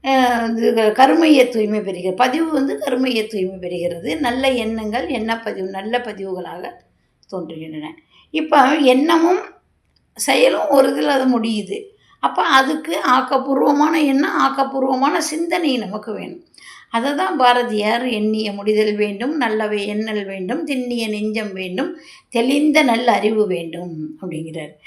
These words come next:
"பண்ணிய பாவம் எல்லாம் பணிந்து முன் பணியை போல, நன்னிய நின்முன் இங்கு நசித்திட வேண்டும்." பண்ணிய பாவங்கள் எல்லாம் பணிந்து போகணும், பணியை போல போயிடணும்.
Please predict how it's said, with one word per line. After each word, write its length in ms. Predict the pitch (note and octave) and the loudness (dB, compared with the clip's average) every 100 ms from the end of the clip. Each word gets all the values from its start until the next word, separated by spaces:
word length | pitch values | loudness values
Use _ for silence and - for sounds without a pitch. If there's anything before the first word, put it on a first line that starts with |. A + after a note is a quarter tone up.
| - - | -20 -8
"பண்ணிய 480 | F3+ A3 C#4+ C4+ C4 | -4 0 4 4 4
பாவம் 460 | A#3 A#3+ B3 B3 | 6 6 4 2
எல்லாம் 380 | B3 B3 C#4 D4 | -2 2 2 2
பணிந்து 400 | C4 C#4+ D4+ D#4+ | 2 2 2 2
முன் 220 | C#4 B3+ | 2 0
பணியை 460 | A#3 G#3+ A3+ G#3+ F#3 | 0 0 0 -2 -4
போல, 340 | G3 F#3+ C#4 | -4 -2 0
நன்னிய 460 | F4+ D4 C#4 C#4 C4 | 0 2 2 2 2
நின்முன் 480 | A#3 A3+ A#3+ A3+ G#3 | 0 0 0 -2 -2
இங்கு 280 | F#3 E3 | -4 -6
நசித்திட 600 | - B3+ - - - A3 | -4 -4 -6 -10 -8 -6
வேண்டும்." 360 | A3 F3+ F3+ E3+ D#3 - _ _ _ _ | -4 -6 -8 -12 -14 -18 _ _ _ _
பண்ணிய 340 | E3 F3 A#3 A3 | -8 -4 -2 -2
பாவங்கள் 480 | G#3+ G#3+ A#3 A3 | 0 0 0 0
எல்லாம் 280 | C4 B3+ - | 0 0 0
பணிந்து 460 | A3+ B3+ D4+ E4 C4+ | 0 0 0 0 0
போகணும், 340 | A#3+ G#3+ F3+ | 0 -2 -4
பணியை 420 | G3 G3 B3+ C4 | -4 0 2 2
போல 220 | A3+ C4+ D4 | 2 2 2
போயிடணும். 680 | C#4+ G#3+ F#3+ F#3 F3+ E3+ | 0 -2 -2 -6 -8 -10